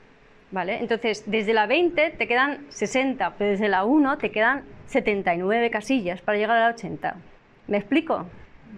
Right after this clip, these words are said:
Esto hay que saber digerirlo. Entonces, ¿qué significa? Que si yo estoy muy alejada de donde he intencionado ir, la vida dice, "Guay, vamos allá". Y entonces nos va a poner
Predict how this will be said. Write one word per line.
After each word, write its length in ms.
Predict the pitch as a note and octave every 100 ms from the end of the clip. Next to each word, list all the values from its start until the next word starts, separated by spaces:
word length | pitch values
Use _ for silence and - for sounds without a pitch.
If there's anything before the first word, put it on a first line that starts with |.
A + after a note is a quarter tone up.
| F3 E3+ - - - - - - -
Esto 260 | B3+ -
hay 80 | D#4
que 100 | C#4+
saber 420 | B3+ A3 A#3+ B3 A#3+
digerirlo. 680 | A3+ A3 G3+ G#3 F3+ F3+ F#3+ - - - - - - - - _ -
Entonces, 440 | A#3 A3+ G#3+ - - -
¿qué 100 | A#3+
significa? 580 | D4 D4 C4+ G#3+ F#3+
Que 260 | F#3 G3+ - - - - -
si 180 | - C4+
yo 120 | C#4+
estoy 220 | F4+ G4+
muy 340 | F4+ E4 F4 E4+
alejada 720 | D#4 C#4 - G#3+ G3 F3+ F3+ F3+ - A#3
de 160 | A3+
donde 260 | A3+ A3+ A#3
he 60 |
intencionado 880 | C4+ D#4 D#4 D4+ D4 C4 A#3+ A3+ G3
ir, 220 | F#3 C4 - - - - - -
la 140 | - A#3
vida 240 | C4 D4
dice, 440 | C4+ A#3+ G#3 F3 - -
"Guay, 320 | G#3+ C#4 B3 -
vamos 500 | G#3+ G#3+ B3 C#4+ C#4
allá". 400 | G3+ A3 D4+ - - -
Y 60 |
entonces 240 | A3+ B3+ -
nos 300 | - A#3+ A3
va 240 | A#3+ C#4
a 80 | C#4
poner 500 | C#4+ C#4+ C#4+ D#4+